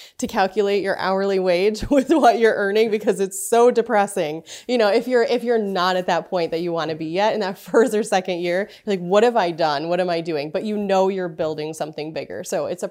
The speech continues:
it's a process. So in the beginning, what you really wanna do is you wanna be starting, so like we said, just with saving, you wanna start doing that right away. So what typically can happen is, is let's say that this is a side hustle for a lot of people.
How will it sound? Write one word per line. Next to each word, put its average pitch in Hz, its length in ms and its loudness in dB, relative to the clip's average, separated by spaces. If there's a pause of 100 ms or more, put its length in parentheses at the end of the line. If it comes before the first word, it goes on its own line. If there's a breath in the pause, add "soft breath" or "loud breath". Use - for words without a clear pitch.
(160)
it's 196 180 -8
a 180 40 -6
process. 180 600 -2 (300 loud breath)
So 240 260 4
in 269 220 2
the 339 100 2
beginning, 175 500 -2
what 190 160 2
you 214 100 -4
really 226 260 0
wanna 220 240 0
do 185 200 0
is 170 120 -2
you 214 120 -2
wanna 262 360 2
be 214 160 -2
starting, 196 460 0
so 220 100 -4
like 202 140 -2
we 240 100 -4
said, 170 220 0
just 196 220 -6
with 214 120 -2
saving, 170 400 -2
you 196 140 -4
wanna 214 320 0
start 185 600 -2 (340 loud breath)
doing 202 380 2
that 180 300 0
right 185 280 2
away. 170 340 0
So 233 380 2
what 262 400 0
typically 294 540 -2
can 285 160 -4
happen 208 380 -2
is, 196 200 -2
is 226 240 -2
let's 269 180 -4
say 247 160 0
that 202 120 0
this 196 180 -4
is 180 100 -8
a 180 60 -6
side 170 320 -4
hustle - 320 -8
for 190 140 -4
a 175 80 0
lot 160 160 -2
of 165 60 -10
people. - 360 -6